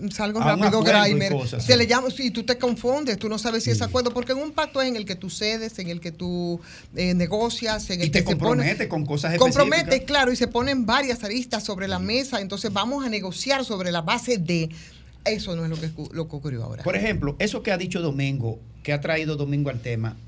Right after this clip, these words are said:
Speaker 2: con lo que ha dicho el señor Se-, Subero Isa, sobre que está degradada, eh, descompuesta e inviable el sistema de justicia ahora, en, dicho en palabras diferentes. Eso amerita, esa declaración de él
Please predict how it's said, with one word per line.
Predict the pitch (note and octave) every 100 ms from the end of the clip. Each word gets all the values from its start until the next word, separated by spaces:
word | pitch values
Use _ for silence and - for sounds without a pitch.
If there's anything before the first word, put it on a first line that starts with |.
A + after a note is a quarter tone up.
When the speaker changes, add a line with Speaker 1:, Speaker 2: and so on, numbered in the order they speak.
| -
Speaker 2:
con | - C3+
lo | C3
que | C3+
ha | C#3+
dicho | D3+ C#3+ C#3+ C3 - - - - -
el | B2+
señor | - B2+ C3 D3
Se-, | C#3+ B2+ A#2
Subero | - C3 B2+ A2+
Isa, | G2+ G#2+ - - - - F#3+ D#3+ - - - - -
sobre | - D3+ C#3+ C#3 -
que | C3+ C3 C3 -
está | - D3
degradada, | D#3 C#3+ B2+ A#2 D#3+ E3+ D#3 C#3+ D3 - -
eh, | A#2 A#2 A2 G#2 G2+ G#2 G2 - -
descompuesta | G2+ A2+ - A2+ A2 B2+ F#3+ F#3 F3+ D#3+ C#3+ - - - - -
e | C3
inviable | B2 B2 C#3+ C#3 G#2+ G2
el | F#2+
sistema | - B2 C3+ C#3+
de |
justicia | A#2+ G#2 B2 G#2+ G2
ahora, | F2+ F2+ F#2+
en, | G#2
dicho | G#2 C#3+
en | D3
palabras | C3 A#2 A#2+ A#2
diferentes. | G#2+ E2 D#2+ - - - - - - - - - -
Eso | A3 C#4+
amerita, | B3+ D#3+ C3 - A2
esa | A2+
declaración | D#3+ D#3 D3 B2+ C3 B2
de | G#2
él | F2+